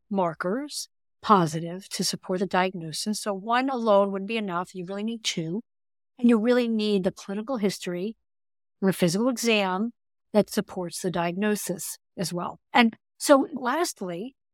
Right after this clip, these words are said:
what we'll do with some patients, especially if they've already had some kind of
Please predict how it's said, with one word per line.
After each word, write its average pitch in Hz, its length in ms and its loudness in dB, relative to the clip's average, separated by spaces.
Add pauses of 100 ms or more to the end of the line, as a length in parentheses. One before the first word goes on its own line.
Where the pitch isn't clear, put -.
(300)
what 233 320 -8
we'll 233 120 0
do 269 200 0
with 277 160 -4
some 226 200 0
patients, 214 580 0
especially 349 640 -2
if 240 180 0
they've 220 560 2
already 202 540 -6
had 196 500 -4
some 311 220 -2
kind 269 320 -4
of 208 140 -2